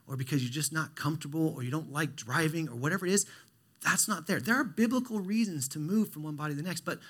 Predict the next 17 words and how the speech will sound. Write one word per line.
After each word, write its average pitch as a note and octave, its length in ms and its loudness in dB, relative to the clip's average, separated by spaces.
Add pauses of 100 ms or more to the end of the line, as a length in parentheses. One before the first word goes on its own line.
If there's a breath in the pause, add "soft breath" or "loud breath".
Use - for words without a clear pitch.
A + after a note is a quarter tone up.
(180 loud breath)
but F#3 120 0
just - 320 4
be B3+ 100 10
really, A#3 580 10
really B3+ 380 8
careful A#3 420 4
because F#3+ 520 6 (340 soft breath)
as C#4 400 12
it C4 100 12
is, A#3 540 12 (760 soft breath)
God A3 220 10
has G#3+ 380 10
set - 460 10 (120)
you F3+ 460 12 (1000)
how F3 220 2
he D3 120 4
chose B2+ 680 -2